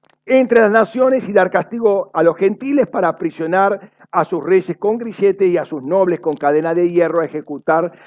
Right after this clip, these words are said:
la sentencia, ejecutar la se-, perdón, ejecutar la sentencia será la honra de todos sus santos". Aleluya. No se trata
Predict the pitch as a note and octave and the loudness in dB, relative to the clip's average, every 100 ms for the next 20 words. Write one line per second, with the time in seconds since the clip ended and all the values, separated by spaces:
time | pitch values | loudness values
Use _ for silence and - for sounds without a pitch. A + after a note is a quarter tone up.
0 | - D3+ G#3 G#3 G3 F#3 - B3 A3 F3 | -4 4 4 4 0 0 2 2 2 0
1 | - E3+ E3 G3 G#3 _ _ _ _ _ | -6 -4 -2 -4 -8 _ _ _ _ _
2 | _ _ _ _ _ _ _ - F#3+ G3+ | _ _ _ _ _ _ _ -6 -2 -4
3 | F3 F#3+ C4+ C4 F#3+ G3+ F#3 F3+ - _ | -2 2 4 4 2 0 2 2 -2 _
4 | - D#3+ D3+ D#3+ C4+ C4 G#3+ G#3 B3+ C4 | -10 -8 -6 2 4 4 4 2 4 2
5 | - F#3+ F3 F#3 A3+ A3 - - D#3 D#3+ | 0 -4 -2 2 2 0 -6 -4 0 4
6 | D#3+ A#3 D#4+ D#4+ D4 B3+ G3+ - G#3 G#3+ | 6 6 6 2 0 -2 -2 2 4 4
7 | G#3+ - _ _ A#3+ G3+ E3 C#3+ C3 - | 0 -8 _ _ -10 -6 -4 -2 -2 -6
8 | D3 _ F3+ F3+ C4 F4+ D4+ A#2+ - _ | -8 _ 2 4 6 4 2 -4 -18 _
9 | _ _ - A#3 B3+ - C#4+ D#4 - G3+ | _ _ -2 0 0 -2 2 2 0 0
10 | D#3+ | 0